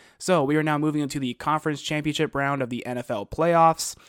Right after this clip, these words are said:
We have the A F C championship game between the Ravens and the Chiefs, and we have the, uh, N F C championship game between the Lions and the forty-niners.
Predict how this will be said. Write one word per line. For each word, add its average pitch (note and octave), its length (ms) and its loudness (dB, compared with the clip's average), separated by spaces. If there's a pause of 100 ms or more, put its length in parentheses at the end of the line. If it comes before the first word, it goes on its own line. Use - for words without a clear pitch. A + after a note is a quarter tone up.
(220)
We C3+ 120 -2
have C3+ 140 2
the C3 200 -2
A D3+ 140 2
F D3+ 80 -4
C D3+ 140 -2
championship D3 460 -4
game D3 240 -4
between C3 240 -6
the A#2 140 -4
Ravens B2 440 -2
and A2+ 120 -8
the G#2 40 -8
Chiefs, F3+ 560 -4 (380)
and C3+ 140 -4
we C3 80 0
have B2+ 260 -2
the, A#2+ 460 -2
uh, G2+ 440 -8
N D3+ 140 -2
F D#3 80 -2
C D#3+ 160 -2
championship D3 480 -4
game C3+ 260 -2
between B2 300 -6
the A2+ 140 -6
Lions B2 560 -6
and A2+ 260 -10
the G#2+ 60 -10
forty-niners. C3+ 800 -4